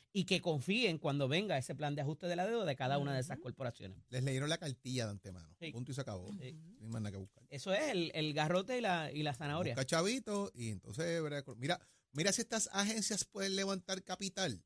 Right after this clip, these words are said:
Speaker 3: Saudi, de excedentes, que
Speaker 2: Ujú.
Speaker 3: muchas veces cuando se va a pagar el bono de empleados públicos del gobierno central, se recurre a la Corporación del Fondo del Seguro a pedirle un préstamo a la corporación para el mismo gobierno central para pagar los bonos.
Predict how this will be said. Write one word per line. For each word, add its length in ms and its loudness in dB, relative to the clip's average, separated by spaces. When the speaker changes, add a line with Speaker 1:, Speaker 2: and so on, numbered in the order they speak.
Speaker 3:
Saudi, 400 0
de 120 -2
excedentes, 640 -2
que 140 -4
Speaker 2:
Ujú. 80 2
Speaker 3:
muchas 240 0
veces 240 -2
cuando 200 -2
se 80 4
va 80 6
a 60 0
pagar 320 2
el 220 2
bono 360 4
de 80 4
empleados 380 2
públicos 300 0
del 60 2
gobierno 180 0
central, 480 0
se 220 8
recurre 400 2
a 40 4
la 80 6
Corporación 460 2
del 100 4
Fondo 180 2
del 80 4
Seguro 360 6
a 80 4
pedirle 300 4
un 100 0
préstamo 560 6
a 20 4
la 100 4
corporación 640 4
para 140 -2
el 60 -2
mismo 280 2
gobierno 260 4
central 240 4
para 140 -2
pagar 160 2
los 100 2
bonos. 240 0